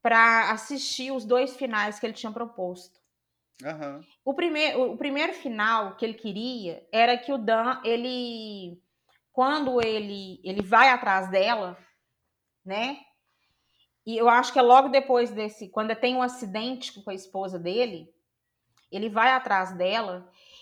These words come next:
Speaker 1: e aí ele, ele quase mata ela, enforcada.
Speaker 2: Sim,
Speaker 1: Então,
Speaker 2: sim.
Speaker 1: o, o diretor queria que aquele fosse o final. E
Speaker 2: Aham.
Speaker 1: aí ele seria preso.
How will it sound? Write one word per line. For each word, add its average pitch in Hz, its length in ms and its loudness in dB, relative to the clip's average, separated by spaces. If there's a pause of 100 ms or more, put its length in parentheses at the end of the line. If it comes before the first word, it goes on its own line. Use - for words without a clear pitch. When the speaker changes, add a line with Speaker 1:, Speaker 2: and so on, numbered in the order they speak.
(140)
Speaker 1:
e 254 200 0
aí 233 400 2
ele, 247 320 0
ele 226 720 -6
quase 262 320 6
mata 240 420 -2
ela, 190 400 -4 (400)
enforcada. 185 840 -2 (960)
Speaker 2:
Sim, 127 480 -10 (280)
Speaker 1:
Então, 269 540 0
Speaker 2:
sim. 233 100 -8
Speaker 1:
o, 247 360 -6
o 247 40 -2
diretor 247 460 2
queria 254 280 -6
que 254 80 -4
aquele 294 320 -2
fosse 254 300 -6
o 240 60 -18
final. 160 420 -12 (720)
E - 40 -10
Speaker 2:
Aham. 226 160 0
Speaker 1:
aí 233 260 2
ele 226 100 -4
seria 254 300 0
preso. 185 680 -6